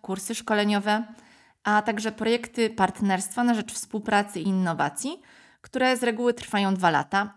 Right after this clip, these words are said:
i których celem jest wypracowanie różnorodnych rozwiązań edukacyjnych, ale także wspieranie i rozwijanie kompetencji młodzieży,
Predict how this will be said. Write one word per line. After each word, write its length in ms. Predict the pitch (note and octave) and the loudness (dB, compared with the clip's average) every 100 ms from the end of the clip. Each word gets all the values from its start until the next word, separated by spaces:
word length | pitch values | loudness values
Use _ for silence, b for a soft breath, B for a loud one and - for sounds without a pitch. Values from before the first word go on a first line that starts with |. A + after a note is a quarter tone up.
| - | -8
i 60 | G#3 | -8
których 360 | - G#3 G3+ | -4 -2 -2
celem 360 | - C4 B3+ A#3 | -2 0 2 2
jest 280 | A3+ A3+ - | 0 -2 -10
wypracowanie 680 | F#3+ G3 F#3+ F#3 G3+ G3+ F#3 | -8 -4 -4 0 2 2 0
różnorodnych 640 | F3 F3+ F#3 G3+ G#3 G3+ | -2 -2 0 2 0 0
rozwiązań 520 | F3+ E3+ F#3 F3 E3+ - | -4 -4 -4 -2 -4 -6
edukacyjnych, 800 | D#3 - E3 D#3+ D3+ F#3 C4 - b b b b _ - | -10 -8 -10 -8 -6 -6 -8 -12 b b b b _ -4
ale 160 | G3+ G#3+ | -2 0
także 260 | G#3+ G#3+ | 0 -2
wspieranie 540 | G#3 - A#3+ B3+ B3+ B3 | -6 -2 2 2 2 0
i 120 | G#3+ | 0
rozwijanie 500 | G3+ F#3 G#3 G#3 G3+ | -2 0 2 2 0
kompetencji 600 | G3 F#3 F3 F#3+ F#3+ F3+ | -2 -4 0 0 0 -4
młodzieży, 520 | E3+ D#3+ E3 G3 B3 | -4 -2 -2 0 -4